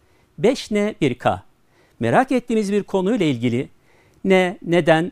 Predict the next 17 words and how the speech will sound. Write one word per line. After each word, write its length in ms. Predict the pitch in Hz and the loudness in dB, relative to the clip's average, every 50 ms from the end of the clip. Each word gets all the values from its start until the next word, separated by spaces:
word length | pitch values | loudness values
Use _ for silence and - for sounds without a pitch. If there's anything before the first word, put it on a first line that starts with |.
| - - | -8 -4
nasıl, 460 | 170 165 185 - - - 165 160 160 - - | 0 0 0 0 0 0 0 0 0 -4 -2
nerede, 500 | 170 156 175 180 180 156 151 156 160 170 - | 0 0 2 2 0 0 0 -2 -2 -2 -2
ne 160 | - 156 202 | 0 0 0
zaman 440 | 185 156 185 156 147 147 202 302 294 233 | 2 2 2 2 2 2 0 -4 -6 -2
ve 140 | 214 240 | -2 -2
kim 300 | 240 - - - 339 269 | -2 -2 0 2 4 4
sorularını 540 | 208 - - 175 156 151 147 127 120 117 107 | 2 2 0 2 2 4 4 4 4 2 -2
sorarız. 560 | - - 117 107 107 104 90 - - - - _ _ _ _ _ _ _ _ _ _ _ _ _ - | -4 -6 -8 -8 -8 -8 -10 -12 -16 -18 -20 _ _ _ _ _ _ _ _ _ _ _ _ _ -2
İşte 360 | 427 381 - - - 240 196 | -2 -2 -2 0 0 0 2
bu 80 | 170 175 | 4 4
yöntem 400 | 175 165 160 156 - 165 147 143 | 4 4 2 2 2 0 0 0
sayesinde 520 | - - 156 143 139 135 127 - 147 139 | 0 0 0 2 2 0 -2 -4 -4 -2
merak 360 | 127 123 127 165 233 240 - | -2 0 2 4 4 4 4
edilen 340 | - 151 143 127 123 120 113 | 2 -2 -2 -2 -2 -2 -2
bir 100 | 120 110 | -4 -4
konu 240 | - - 123 135 165 | -2 -2 -2 0 2
hakkında 560 | 165 147 - - 196 185 180 196 220 269 330 | 0 0 -2 -2 -4 0 2 2 2 2 0